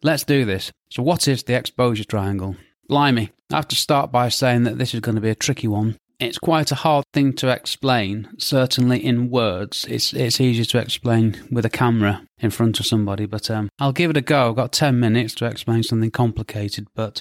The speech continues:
hopefully I have a cunning plan for how to explain it, which was, um, the way I got my head round it, really. Is this important? Yes, it is. This is very important.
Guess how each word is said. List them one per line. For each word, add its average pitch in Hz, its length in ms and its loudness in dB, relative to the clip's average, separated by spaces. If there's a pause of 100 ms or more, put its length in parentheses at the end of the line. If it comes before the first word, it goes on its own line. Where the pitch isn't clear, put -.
(120)
hopefully 113 500 0
I 113 120 0
have 113 120 0
a 107 60 -4
cunning 123 360 0
plan 117 300 0
for 101 80 -2
how 110 160 2
to 110 160 0
explain 110 540 0
it, 101 120 -4
which 120 280 0
was, 113 160 0
um, 117 320 2 (100)
the 123 80 0
way 123 140 4
I 123 160 2
got 95 180 -2
my 101 120 -2
head 110 220 -2
round 104 280 -2
it, - 100 -10
really. 107 380 0 (160)
Is 135 160 2
this 143 160 2
important? 147 680 2 (100)
Yes, 113 360 0
it - 160 -2
is. 104 240 -2 (120)
This 123 200 -4
is 107 80 -6
very 104 320 -2
important. 92 640 -6